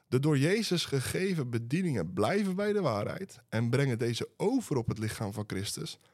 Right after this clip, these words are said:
zodat het volwassen wordt en niet meegesleurd wordt door allerlei verschillende winden van leer. En dat zie je natuurlijk ook in deze tijd, links en rechts, zowel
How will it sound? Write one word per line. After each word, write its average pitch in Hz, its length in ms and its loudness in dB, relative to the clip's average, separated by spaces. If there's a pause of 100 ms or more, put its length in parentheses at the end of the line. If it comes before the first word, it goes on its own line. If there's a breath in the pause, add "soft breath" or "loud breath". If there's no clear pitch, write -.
(240 soft breath)
zodat 156 880 0
het 120 340 -2
volwassen 117 760 -2
wordt 113 380 -4 (560 loud breath)
en 104 120 2
niet 110 180 0
meegesleurd 107 580 0
wordt 92 160 -2
door 92 80 2
allerlei 95 260 0
verschillende 107 480 -2
winden 107 280 0
van 95 200 -4
leer. 95 220 0
En 92 80 -2
dat 101 100 -4
zie 160 120 0
je 160 60 4
natuurlijk 135 340 0
ook 107 80 0
in 104 60 2
deze 98 180 -2
tijd, 120 340 0 (460 loud breath)
links 117 460 2
en 101 200 0
rechts, 98 260 0
zowel 101 500 0